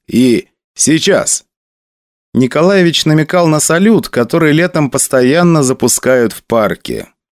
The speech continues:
Так было и во времена моей прошлой учёбы в Белогорске. И вот недалеко от нашего училища распускаются, словно цветы, залпы салютов.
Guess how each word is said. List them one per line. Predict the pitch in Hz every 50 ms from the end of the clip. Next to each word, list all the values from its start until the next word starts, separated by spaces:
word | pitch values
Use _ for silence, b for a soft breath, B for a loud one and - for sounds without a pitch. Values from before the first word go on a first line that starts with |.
| _ _ _ _ _ _ -
Так | 208 226 214 156 127
было | 139 170 196 190 180
и | 160 139
во | 123 123 120
времена | 117 117 107 104 104 104 110 131 160 165
моей | 160 139 127 110 113 127 123
прошлой | - - 113 143 151 - - 110 107 104 95
учёбы | 90 - - 110 104 104 101
в | 90
Белогорске. | 82 90 82 73 67 - 69 64 60 - - - - - - - - _ _ _ _ _ _ _ _ _ _ _ _ _ _ _ _ _ _ _ _ _
И | - - 127
вот | 135 185 233 247 190 - -
недалеко | 160 156 147 151 190 202 190 254 262
от | 247 208 -
нашего | 190 202 202 175 - - 151 135
училища | 135 131 117 - - 233 226 208 208 190 - - 175 170 156
распускаются, | 131 123 120 - - - 120 107 - - - 202 220 220 208 196 175 - - 151 143
словно | - - - 123 127 127 117 107 104 98 90
цветы, | - - 95 87 82 - - 165 190 202 196 190 180 156 - - - -
залпы | - - - 95 92 95 104 123 123 110 98 - - 104 92
салютов. | - - 73 71 67 60 62 57 - - - - - - - - _